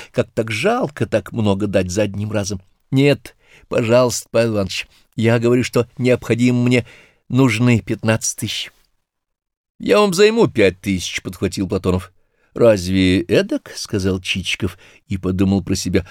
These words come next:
«А это, однако же, кстати, что он даёт взаймы». Из коляски была принесена шкатулка, и тут же было из неё вынуто десять тысяч Хлобуеву. Остальные же пять тысяч обещано было привезти ему завтра.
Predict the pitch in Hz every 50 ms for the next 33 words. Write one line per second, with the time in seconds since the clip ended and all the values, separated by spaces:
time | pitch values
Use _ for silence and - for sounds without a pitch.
0 | - - - - - 113 123 139 143 - 160 143 139 127 156 160 151 151 151 170
1 | 151 - _ _ - - - - - - - 165 135 110 - - - - 110 104
2 | 101 95 117 113 101 101 92 90 98 92 87 101 113 104 101 101 90 85 82 85
3 | _ _ _ _ _ _ _ _ _ _ _ _ _ _ _ _ _ _ _ _
4 | _ _ _ _ _ _ _ _ - 104 110 110 - - - - 135 175 233 285
5 | 254 - - - 110 104 101 107 101 98 - - 107 95 92 - - 98 95 95
6 | 92 - - - - 92 - - - - 226 262 254 - - - 202 - - -
7 | - - - - 95 - 113 110 92 92 92 98 98 107 - - 110 92 85 90
8 | 90 90 92 90 80 82 143 202 220 220 202 - - 214 208 - _ _ _ _
9 | _ - 92 80 76 - 113 123 113 - - - 139 127 - - - 117 104 -
10 | - 120 107 - - - - 123 120 120 107 104 95 95 95 92 95 92 92 90
11 | 95 92 - _ _ _ _ _ _ _ - 104 104 101 - - - 110 101 101
12 | 101 104 104 104 104 98 87 95 98 95 92 - 104 95 90 90 - _ - -
13 | 123 185 214 208 - - - - 113 95 87 98 95 - - - 95 90 92 92
14 | 87 - 101 92 87 - - - 98 90 95 98 85 82 95 90 82 - - -
15 | 92